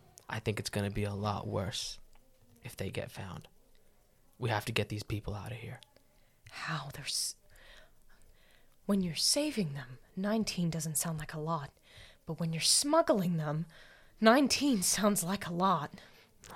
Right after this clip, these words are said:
Speaker 1: Think, you're the smart one.
Speaker 2: Uh, um, okay, all right.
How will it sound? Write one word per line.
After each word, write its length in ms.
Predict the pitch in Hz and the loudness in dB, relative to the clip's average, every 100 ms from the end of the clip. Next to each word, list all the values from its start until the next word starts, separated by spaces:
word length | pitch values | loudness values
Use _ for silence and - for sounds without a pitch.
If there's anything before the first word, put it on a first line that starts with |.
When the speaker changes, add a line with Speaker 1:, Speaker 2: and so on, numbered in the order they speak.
| - - - - - _ _ - - - - _ _ _ - _ _ _ _ _ - _ _ | -16 -16 -18 -20 -20 _ _ -20 -20 -20 -20 _ _ _ -20 _ _ _ _ _ -20 _ _
Speaker 1:
Think, 320 | - 269 180 139 | 8 8 6 8
you're 120 | 214 | 10
the 80 | 233 | 10
smart 400 | - 151 190 214 | 10 10 12 10
one. 340 | 135 147 214 - - - - - - _ _ _ - - - - - | 10 8 6 -2 -20 -20 -20 -20 -20 _ _ _ -20 -20 -20 -20 -8
Speaker 2:
Uh, 300 | - 247 269 226 - - - - _ _ _ _ _ - - - | -2 0 2 0 -6 -18 -20 -20 _ _ _ _ _ -20 -20 6
um, 580 | 220 226 226 226 226 214 - - - - - - - - - _ _ - | 10 12 12 12 8 6 0 -14 -20 -20 -20 -20 -20 -20 -20 _ _ -4
okay, 400 | 196 185 156 - _ - _ | -2 -2 -4 -6 _ -20 _
all 100 | 175 | 2
right. 340 | 156 143 - | 4 0 -6